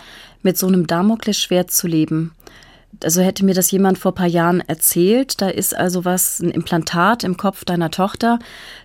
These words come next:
das kann sich infizieren, dann hat man einen neuen Grad der Behinderung, wenn's schlecht läuft. Und wir sind ja froh über alles, was sie kann. Also wir reden nicht davon, ob man jetzt dann irgendwie ein Architekturstudium macht, sondern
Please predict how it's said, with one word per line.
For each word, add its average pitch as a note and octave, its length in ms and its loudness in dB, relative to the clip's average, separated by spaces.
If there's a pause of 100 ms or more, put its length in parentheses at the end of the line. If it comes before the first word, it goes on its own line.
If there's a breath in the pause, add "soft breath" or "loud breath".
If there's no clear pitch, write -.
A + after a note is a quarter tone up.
(100)
das F3+ 220 0
kann F#3+ 220 2
sich F3+ 160 0
infizieren, A#3+ 640 2
dann G3 240 4
hat G3 140 0 (140)
man F#3 280 2
einen F3 320 2
neuen F#3 360 4
Grad F3+ 400 0
der F3+ 80 2
Behinderung, G#3+ 720 2
wenn's A3+ 380 0
schlecht - 400 -2
läuft. A#3+ 440 -2 (560 loud breath)
Und F#3 180 4
wir F#3 60 4
sind F#3 120 2
ja F#3 100 2
froh A3+ 220 2
über F#3 140 4
alles, F#3 260 0
was F3 100 -2
sie D#3 100 -2
kann. F#3+ 340 -2 (100)
Also D#3+ 240 0
wir F3 160 2
reden F3+ 200 2
nicht F3 200 0
davon, F3+ 320 0
ob - 180 -2
man F3+ 120 2
jetzt E3+ 240 -2
dann F3 120 -2
irgendwie E3 440 -2 (680 loud breath)
ein E3+ 260 4
Architekturstudium A#3 1080 2
macht, C#4+ 240 0
sondern G3 340 2